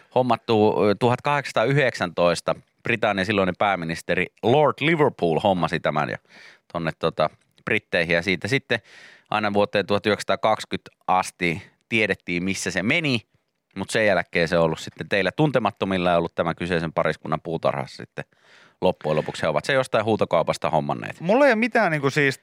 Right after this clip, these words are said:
Speaker 2: ö, patsaita vastaan, mutta, <laughs> mutta siis, ö, patsaita vastaan niinku sillä yleisillä paikoilla.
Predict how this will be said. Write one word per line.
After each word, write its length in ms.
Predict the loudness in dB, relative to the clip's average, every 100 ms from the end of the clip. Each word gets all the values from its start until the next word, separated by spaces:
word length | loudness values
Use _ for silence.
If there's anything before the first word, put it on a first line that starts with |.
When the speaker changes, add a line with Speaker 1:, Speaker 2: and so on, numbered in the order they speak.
| _ 2
Speaker 2:
ö, 240 | 4 2 2
patsaita 520 | 2 2 0 0 0
vastaan, 720 | 2 2 0 -6 0 2 2 -4 _ -2
mutta, 560 | 0 0 -4 _ -6 -6 -6
<laughs> 1000 | -12 -14 _ _ _ _ -20 -18 -18 -4
mutta 460 | 0 0 0 -4 0
siis, 320 | 2 2 2
ö, 280 | 2 2 2
patsaita 420 | 0 2 2 2 2
vastaan 360 | 2 0 -2
niinku 180 | -2 -4
sillä 260 | 0 0 0
yleisillä 520 | 2 2 2 0 -4
paikoilla. 720 | 0 2 2 2 -2 -4 -4